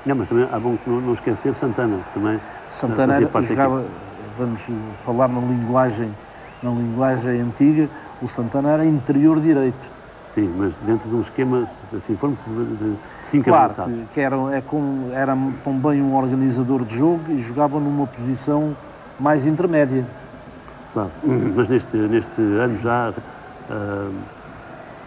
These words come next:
Speaker 1: com o Fernando Riera, houve algumas alterações de vulto na equipa do Benfica e,
Speaker 2: Sim,
Speaker 1: e houve,
Speaker 2: mas
Speaker 1: houve um aproveitamento de, de muitos antigos avançados do Benfica.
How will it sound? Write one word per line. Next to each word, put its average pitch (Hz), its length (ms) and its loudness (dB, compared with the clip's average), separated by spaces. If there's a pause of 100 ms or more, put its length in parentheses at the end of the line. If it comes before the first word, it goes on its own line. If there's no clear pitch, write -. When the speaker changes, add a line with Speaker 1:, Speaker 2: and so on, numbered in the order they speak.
(280)
Speaker 1:
com 110 120 0
o 101 60 -2
Fernando 110 320 2
Riera, 110 420 2 (320)
houve 101 220 -2
algumas 98 260 0
alterações 104 460 -2
de 98 160 -6
vulto 127 320 2
na 107 100 0
equipa 104 240 -4
do 104 60 -4
Benfica 123 400 -2 (960)
e, 107 40 -4 (1700)
Speaker 2:
Sim, 180 60 0
Speaker 1:
e - 20 4
houve, 101 140 2 (180)
Speaker 2:
mas 117 100 -2
Speaker 1:
houve 110 140 0
um 113 40 4
aproveitamento 113 640 2
de, - 20 -6 (200)
de 98 200 -4
muitos 131 220 2
antigos 107 320 -4
avançados 110 480 0 (400)
do 117 60 -2
Benfica. 120 360 0